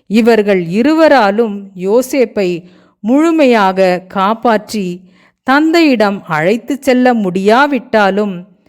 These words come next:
தேவனுடைய மாபெரும் திட்டம் செயல்பட அறியாமலே உதவியாயிருந்திருக்கிறார்கள். இன்றும் சபை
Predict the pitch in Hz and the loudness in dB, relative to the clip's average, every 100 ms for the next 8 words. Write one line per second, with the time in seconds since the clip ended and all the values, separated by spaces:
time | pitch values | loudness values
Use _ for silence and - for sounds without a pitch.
0 | _ _ 165 214 269 302 294 269 262 254 | _ _ 0 4 4 0 -2 0 0 2
1 | 190 202 196 - 165 165 180 214 240 240 | 0 0 -6 -14 -8 -4 -2 -2 -2 0
2 | 226 262 269 208 202 - 196 202 - - | 0 0 0 -2 0 0 -2 -2 -12 -18
3 | - 190 214 240 220 190 185 170 190 - | -4 0 2 0 0 0 2 -2 -4 -16
4 | - _ - 170 190 233 247 254 254 247 | -20 _ -6 -2 0 2 2 2 2 2
5 | 254 240 196 - - 175 185 220 214 220 | 4 2 -2 -16 -14 -8 -4 -4 -2 -2
6 | 214 233 240 214 220 220 190 - 185 165 | 0 0 0 -2 0 0 -2 -2 0 0
7 | 160 156 147 - _ _ _ _ _ _ | 0 -2 -4 -8 _ _ _ _ _ _
8 | _ _ - 214 214 190 208 180 190 190 | _ _ -2 2 2 2 0 0 -6 -12
9 | - _ _ _ - 220 226 285 | -20 _ _ _ -6 -2 0 2